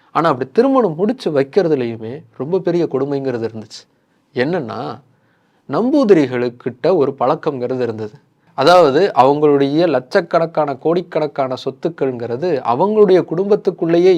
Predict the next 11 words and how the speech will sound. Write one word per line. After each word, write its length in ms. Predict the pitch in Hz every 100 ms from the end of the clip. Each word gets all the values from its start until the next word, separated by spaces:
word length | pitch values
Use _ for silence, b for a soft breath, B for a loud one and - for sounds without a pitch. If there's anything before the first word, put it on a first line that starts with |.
| 147
இருக்கணும், 540 | 156 151 135 139 120 110
அதை 200 | 117 113 -
பத்திரமா 460 | 117 - 185 196 196
பாதுகாக்கணும் 640 | 139 156 156 139 139 143
அப்படிங்கிறதுக்காக 840 | 120 147 160 135 117 117 117 170 139 b b b
ஒரு 180 | 156 143
மேரேஜ் 420 | 156 269 254 170
சிஸ்டத்தை 400 | 160 - 151 -
அவங்க 200 | 165 151
உருவாக்கி 360 | 123 139 143 -
வச்சிருந்தாங்க. 440 | 113 - 110 110